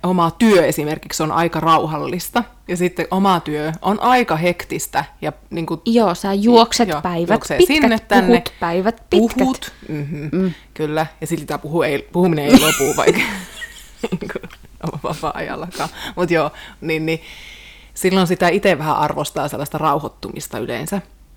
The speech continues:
Speaker 1: Ja
Speaker 2: Aamen.
Speaker 1: varsinkin, niin.
Speaker 2: Mm.
Speaker 1: Ja kun ei ole välttämättä viikonloputkaan aina vapaana meillä, niin, niin sitten mie-, miehelläni esimerkiksi on se perus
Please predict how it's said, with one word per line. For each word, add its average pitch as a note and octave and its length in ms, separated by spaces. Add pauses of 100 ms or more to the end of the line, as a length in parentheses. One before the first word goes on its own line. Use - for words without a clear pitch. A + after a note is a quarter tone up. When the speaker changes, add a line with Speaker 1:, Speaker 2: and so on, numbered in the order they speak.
(220)
Speaker 1:
Ja - 60
Speaker 2:
Aamen. - 120
Speaker 1:
varsinkin, F3+ 340 (200)
niin. D3 340 (160)
Speaker 2:
Mm. F3+ 120
Speaker 1:
Ja E3 100
kun F3 220
ei F3+ 120
ole E3 80
välttämättä E3 460
viikonloputkaan D3 680
aina C3+ 200
vapaana C3 380
meillä, D#3+ 300 (560)
niin, D3 140
niin D3 80
sitten C#3 400 (520)
mie-, D#3+ 240
miehelläni D#3 720
esimerkiksi D#3 480
on D#3+ 220
se C#3 100
perus - 360